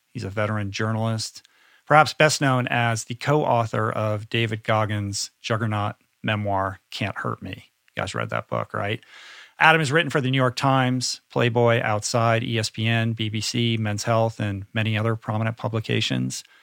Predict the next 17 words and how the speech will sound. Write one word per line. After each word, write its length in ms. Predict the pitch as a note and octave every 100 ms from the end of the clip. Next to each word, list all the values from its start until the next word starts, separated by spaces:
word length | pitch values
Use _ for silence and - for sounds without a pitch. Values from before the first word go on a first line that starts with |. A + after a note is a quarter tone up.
| - - _
And 80 | D3+
you 60 | D#3
might 100 | E3+
have 80 | E3+
caught 220 | D#3 C#3
his 160 | C3 -
series 420 | C#3 C3 B2 A#2
of 300 | A#2+ A2+ A2 D3+
really 260 | E3 D3+
outstanding 520 | A#2+ A2+ - A2+ G#2+
pieces 380 | G#2+ A2+ - A2+
on 220 | A2+ G#2+
Colin 300 | G#2 A#2 A2+
O'Brady 640 | A2+ A2+ F3 F3+ A#2+ A2+ A#2
and 240 | A#2 A2+
Colin's 380 | A2 A#2+ A2+ G#2
historic 720 | A#2 - A2+ G#2+ G#2 G#2 -